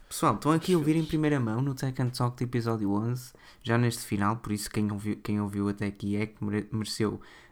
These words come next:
Speaker 1: eh, informação privilegiada como esta.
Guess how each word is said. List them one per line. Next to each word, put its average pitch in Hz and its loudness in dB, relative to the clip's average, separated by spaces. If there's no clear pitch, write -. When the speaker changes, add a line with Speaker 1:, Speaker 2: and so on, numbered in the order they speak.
Speaker 1:
eh, 107 0
informação 113 0
privilegiada 104 -4
como 107 -4
esta. 127 -8